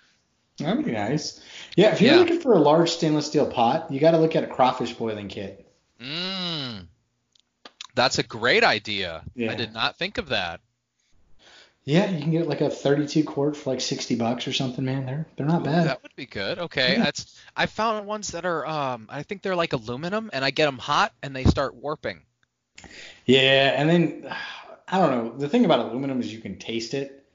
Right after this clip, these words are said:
Speaker 2: Yeah, it tastes, it makes
Speaker 1: Especially
Speaker 2: your
Speaker 1: if you're,
Speaker 2: beer
Speaker 1: like,
Speaker 2: taste metallic.
Speaker 1: stirring
Speaker 2: It's
Speaker 1: anything
Speaker 2: not
Speaker 1: in
Speaker 2: good.
Speaker 1: there, like, you'll, you'll scrape the side or something.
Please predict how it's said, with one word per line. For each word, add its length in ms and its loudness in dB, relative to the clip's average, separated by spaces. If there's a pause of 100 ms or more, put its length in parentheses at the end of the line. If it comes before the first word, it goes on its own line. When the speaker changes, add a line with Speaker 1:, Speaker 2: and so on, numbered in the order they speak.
(100)
Speaker 2:
Yeah, 260 2
it 100 0
tastes, 180 -2
it 40 0
makes 160 2
Speaker 1:
Especially 260 2
Speaker 2:
your 80 4
Speaker 1:
if 80 -6
you're, 140 2
Speaker 2:
beer 60 2
Speaker 1:
like, 100 -2
Speaker 2:
taste 240 -2
metallic. 460 0
Speaker 1:
stirring 100 -8
Speaker 2:
It's 100 -12
Speaker 1:
anything 160 -6
Speaker 2:
not 180 -4
Speaker 1:
in 100 -4
Speaker 2:
good. 260 -2
Speaker 1:
there, 120 -8
like, 360 -12
you'll, 180 -10
you'll 220 -14
scrape 420 -6
the 60 -14
side 320 -2
or 80 -6
something. 480 -8